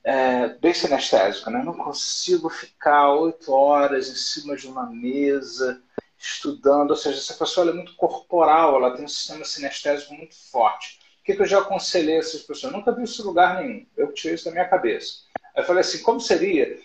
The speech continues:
se você pegasse aquelas matérias que é, é um pouco mais de repetição e tal, que não exige você ter que escrever nem nada disso, você gravar isso. E,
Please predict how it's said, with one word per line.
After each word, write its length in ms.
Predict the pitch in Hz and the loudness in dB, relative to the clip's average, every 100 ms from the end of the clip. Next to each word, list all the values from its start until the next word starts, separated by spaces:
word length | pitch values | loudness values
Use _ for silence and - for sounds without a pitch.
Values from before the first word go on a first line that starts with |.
| _ | _
se 160 | - 165 | -4 0
você 240 | 170 185 | 0 0
pegasse 420 | - 147 147 - | 2 4 4 2
aquelas 380 | 139 160 160 131 | 0 2 2 2
matérias 640 | 135 131 131 117 113 110 - | -4 -4 0 0 2 -2 -2
que 140 | 135 | 0
é, 180 | 139 131 | 0 0
é 80 | 131 | -2
um 80 | |
pouco 260 | 131 143 143 | -4 -12 -6
mais 180 | 127 123 | -4 -2
de 80 | 120 | -4
repetição 960 | 123 135 123 - - 135 147 135 120 113 | -8 -8 -8 -8 -2 2 4 2 0 -4
e 60 | |
tal, 600 | 110 120 135 131 120 - _ _ | 0 4 4 4 0 -4 _ _
que 100 | 143 | -4
não 80 | 143 | 0
exige 300 | 123 139 139 | 0 -2 -2
você 260 | 127 - - | -4 -4 -6
ter 140 | 131 | -6
que 80 | 127 | -4
escrever 760 | - - 123 101 110 135 127 | -2 2 2 2 0 0 0
nem 80 | 117 | 0
nada 280 | 113 113 107 | 0 0 -2
disso, 480 | 123 160 151 - - _ _ _ 135 | -2 -2 -2 -8 -16 _ _ _ 0
você 240 | 151 - | 0 4
gravar 680 | 156 180 165 - 151 185 143 | 6 6 6 4 6 6 4
isso. 440 | 139 - - - _ - - - | -2 -4 -8 -14 _ -18 -18 -2
E, 140 | 349 | 4